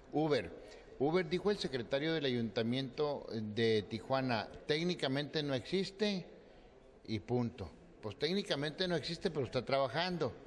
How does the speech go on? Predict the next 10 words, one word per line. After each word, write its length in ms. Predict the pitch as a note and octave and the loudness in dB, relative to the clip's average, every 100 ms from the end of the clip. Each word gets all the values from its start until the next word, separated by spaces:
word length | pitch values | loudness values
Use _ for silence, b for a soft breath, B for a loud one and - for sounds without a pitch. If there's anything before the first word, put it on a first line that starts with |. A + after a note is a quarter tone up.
| B B B | B B B
Y 120 | - B2 | -4 0
técnicamente 840 | - D#3 F3 - D3+ D3 D#3 D#3+ | 2 2 0 0 0 0 0 -2
sí 120 | C3+ | 0
existe 360 | D3 B2+ C#3 D#3+ | -2 -2 -2 0
la 60 | |
autoridad, 500 | D3+ A#2+ B2+ B2 D3 D3+ | 0 2 2 4 2 2
pero 140 | B2+ | 0
no 120 | A2+ A#2+ | 2 0
está 220 | - C#3 | 0 0
funcionando. 760 | C3 B2+ C#3+ D#3 F#3 E3+ C#3 | 0 -2 0 0 0 0 0